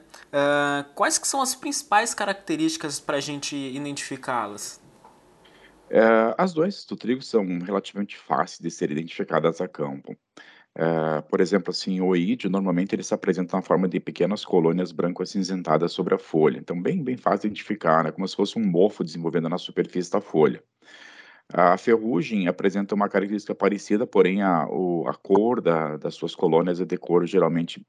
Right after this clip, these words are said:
Speaker 2: ah, amarelo alaranjado, né? Bem cor de, cor de ferrugem mesmo, por isso o nome da doença, né?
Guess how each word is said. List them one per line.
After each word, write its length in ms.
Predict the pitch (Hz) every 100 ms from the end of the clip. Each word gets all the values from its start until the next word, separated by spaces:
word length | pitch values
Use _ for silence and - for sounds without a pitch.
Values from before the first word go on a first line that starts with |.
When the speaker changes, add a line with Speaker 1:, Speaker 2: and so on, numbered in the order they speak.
| -
Speaker 2:
ah, 580 | 82 85 80 80 76 76 - _
amarelo 420 | 92 92 87 85
alaranjado, 800 | 87 87 92 95 87 73 71 73
né? 160 | 85 87 - - _ -
Bem 240 | 98 98
cor 260 | - 95 92
de, 180 | 90
cor 160 | 87 92
de 100 | 98
ferrugem 520 | - 92 92 101 98
mesmo, 340 | 85 78 82 -
por 160 | 82
isso 240 | 87 85 90
o 40 |
nome 200 | 82 85
da 120 | 85
doença, 500 | 85 85 71 76 -
né? 160 | 73